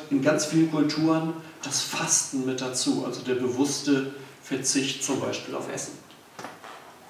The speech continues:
Und Jesus antwortet, „Na, aber warum sollten denn meine Jünger jetzt fasten? Überlegt doch mal, in welcher Situation wir sind. Der Hochzeits-, die, die Hochzeitsfeier ist doch da, der Bräutigam ist doch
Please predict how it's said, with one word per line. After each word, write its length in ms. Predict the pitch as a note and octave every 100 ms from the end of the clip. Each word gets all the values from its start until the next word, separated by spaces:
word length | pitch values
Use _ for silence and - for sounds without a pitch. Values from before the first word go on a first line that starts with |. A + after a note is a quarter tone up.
| - - - - - -
Und 440 | D3+ - - - - - - - - - - - - - - - - - - - - -
Jesus 300 | C#3 G3 A#3
antwortet, 480 | - F3 E3 E3+ E3+
„Na, 140 | D#3+ E3+
aber 160 | D#3+
warum 380 | E3+ D#3+ F#3 F#3
sollten 560 | F3 E3 E3 E3 E3 D3+
denn 200 | D#3 D3+
meine 260 | D3+ D#3
Jünger 300 | D#3 D#3+ D3
jetzt 260 | C#3 C#3 -
fasten? 680 | - - G#2+ - - - B2+
Überlegt 500 | C#3 D3 E3 - D3+
doch 120 | C#3
mal, 120 | C3
in 80 | C3
welcher 180 | C3+ C#3
Situation 760 | C#3 C#3 C3+ - G3 G#3+ F#3+
wir 100 | G#2
sind. 340 | - - - - - - - - - - - - - - - - - -
Der 80 | C#3+
Hochzeits-, 720 | E3+ C#3 - C3+ B2 - -
die, 200 | B2+ C3
die 160 | C#3 C#3
Hochzeitsfeier 760 | E3+ - C#3+ C#3 - C3+ C3+
ist 160 | C3+ -
doch 140 | C3+
da, 100 | C#3
der 140 | C3 B2+
Bräutigam 720 | B2+ D3 F#3+ - C3+ A#2 -
ist 200 | -
doch 140 | -